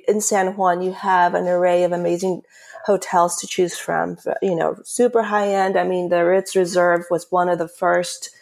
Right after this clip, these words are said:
I think it was the second in the world to open up in, in our side of the world and in the Caribbean. So it really brought up the level of the hotels that we have to offer, but everything is extremely close. So we're talking about arriving to the airport,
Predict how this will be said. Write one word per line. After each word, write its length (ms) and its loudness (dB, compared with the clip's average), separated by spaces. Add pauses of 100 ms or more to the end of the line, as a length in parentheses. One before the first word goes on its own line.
(120)
I 60 2
think 160 2
it 60 4
was 120 0
the 80 -2
second 560 0
in 140 -2
the 100 0
world 320 2
to 120 -4
open 260 0
up 120 -4
in, 160 -8 (320)
in 140 0
our 180 4
side 220 0
of 80 2
the 100 -2
world 440 2
and 80 -4
in 100 -4
the 100 0
Caribbean. 600 -4
So 440 -2 (340)
it 160 0
really 340 2
brought 240 0
up 220 0
the 80 -2
level 340 2
of 80 0
the 80 -4
hotels 440 -2
that 80 -4
we 100 -4
have 240 -2
to 80 0
offer, 240 0
but 200 -2
everything 380 0
is 160 0
extremely 560 -4
close. 480 -2
So 300 2 (340)
we're 80 0
talking 320 0
about 220 2
arriving 360 2
to 120 -8
the 160 -2
airport, 500 2